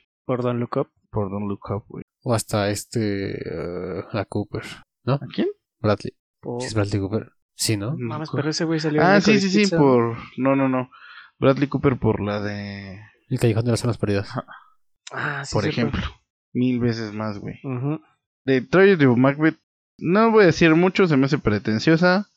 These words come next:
Speaker 2: se me hace unas actuaciones súper planas, e incluso la
Speaker 1: Lo
Speaker 2: ganadora del Oscar de Nomadland,
Speaker 1: Ujú.
Speaker 2: se me hace una actuación súper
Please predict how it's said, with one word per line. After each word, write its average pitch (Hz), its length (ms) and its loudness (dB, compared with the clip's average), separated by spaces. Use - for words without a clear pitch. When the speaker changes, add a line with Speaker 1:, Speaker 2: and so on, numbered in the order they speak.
Speaker 2:
se 127 160 -4
me 120 140 -4
hace 117 680 -2
unas 135 320 -2
actuaciones 120 420 -4
súper 98 380 -4
planas, 160 640 0
e 113 100 -10
incluso 120 720 0
la 92 360 0
Speaker 1:
Lo 131 100 2
Speaker 2:
ganadora 123 380 4
del 104 140 2
Oscar 117 320 0
de 104 140 -2
Nomadland, 113 640 -2
Speaker 1:
Ujú. 156 300 -8
Speaker 2:
se - 140 -6
me 107 140 -4
hace 117 180 -4
una 113 140 -2
actuación 104 880 -8
súper 95 560 -6